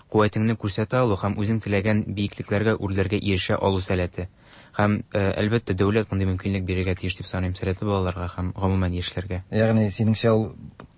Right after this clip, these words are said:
Speaker 2: һәр шәхестә булган потенциалны мөмкин кадәр күбрәк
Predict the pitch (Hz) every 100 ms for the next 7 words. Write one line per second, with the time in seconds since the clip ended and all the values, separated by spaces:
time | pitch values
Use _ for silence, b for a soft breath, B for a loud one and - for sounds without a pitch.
0 | - - 123 120 - 101 98 - 127 110
1 | 107 120 110 104 110 98 104 104 107 117
2 | 107 98 104 104 110 101 110 104 107